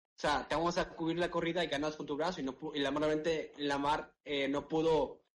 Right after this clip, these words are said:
eh, todo ese hecho no tiene la capacidad de, de ganar un partido y dominar con solamente ut-, utilizando su pase.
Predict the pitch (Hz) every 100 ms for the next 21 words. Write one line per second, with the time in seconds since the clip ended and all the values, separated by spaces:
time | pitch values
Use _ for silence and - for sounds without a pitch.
0 | _ 139 143 143 139 139 - 170 165 165
1 | 170 156 165 165 156 - 131 135 135 156
2 | - _ _ _ - 135 127 120 117 -
3 | _ _ - 131 131 131 127 123 123 127
4 | 131 135 151 156 151 139 147 143 143 131
5 | 127 131 139 151 147 135 123 - _ _
6 | 160 147 147 147 147 135 - 135 127 113
7 | 147 147 139 - 160 185